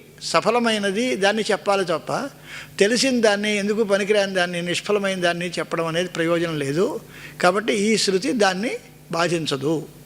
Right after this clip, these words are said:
అని తేల్చారు. "ప్రత్యక్ష సిద్ధే విఫలే పరాత్మభేదే శృతిర్నో నయవిత్ ప్రమాణం స్యాదన్యథా, ఆ, మానమతత్పరోపి స్వార్థే అర్థవాద సకలోపి విద్వాన్"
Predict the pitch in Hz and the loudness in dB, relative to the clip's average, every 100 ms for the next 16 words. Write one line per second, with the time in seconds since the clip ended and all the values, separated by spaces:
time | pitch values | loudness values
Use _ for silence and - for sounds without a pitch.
0 | - - 240 208 170 - 143 - - - | -4 0 2 2 0 0 -6 -6 -20 -20
1 | - - - - 143 147 - 202 - 185 | -20 -20 -20 -6 -2 0 2 2 4 2
2 | 196 170 170 196 226 180 147 190 196 214 | 2 0 4 6 6 4 2 2 4 4
3 | 220 170 170 190 185 190 175 185 175 180 | 2 2 4 4 2 -2 0 2 2 2
4 | 202 202 165 175 247 233 214 196 170 170 | 2 0 -2 2 2 4 0 0 2 2
5 | 190 208 - 190 175 151 131 139 147 147 | 4 2 -2 -4 0 -2 -2 -4 -6 -8
6 | - - - - - - 185 190 156 202 | -16 -20 -18 -18 -6 2 2 2 0 0
7 | 233 202 190 156 233 - - - - - | 2 4 2 2 -4 -14 -20 -20 -20 -20
8 | - - 202 214 139 - - - - - | -10 -4 0 0 0 -6 -18 -20 -20 -20
9 | - - - - - - 170 170 208 233 | -20 -20 -20 -20 -20 -12 0 2 4 2
10 | 175 156 233 - 247 226 220 202 202 - | 0 0 0 2 4 6 4 2 -2 0
11 | 165 208 190 214 220 170 156 226 226 202 | 2 2 2 4 4 2 0 0 2 2
12 | 185 208 - 170 160 214 185 170 247 185 | 2 0 -2 -4 0 0 0 0 0 -2
13 | 147 143 151 151 | -2 -4 -2 -2